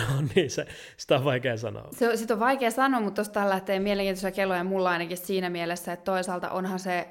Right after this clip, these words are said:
Speaker 2: äh, niinku, onhan toi ilmiö jotenkin reaalielämässäkin kai kuitenkin.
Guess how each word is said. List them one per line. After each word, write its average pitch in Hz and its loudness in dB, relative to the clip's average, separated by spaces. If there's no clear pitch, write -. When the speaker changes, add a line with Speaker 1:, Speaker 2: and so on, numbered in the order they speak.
Speaker 2:
äh, - -8
niinku, 185 -6
onhan 214 4
toi 214 4
ilmiö 214 2
jotenkin 196 0
reaalielämässäkin 151 -2
kai 160 -4
kuitenkin. 170 -6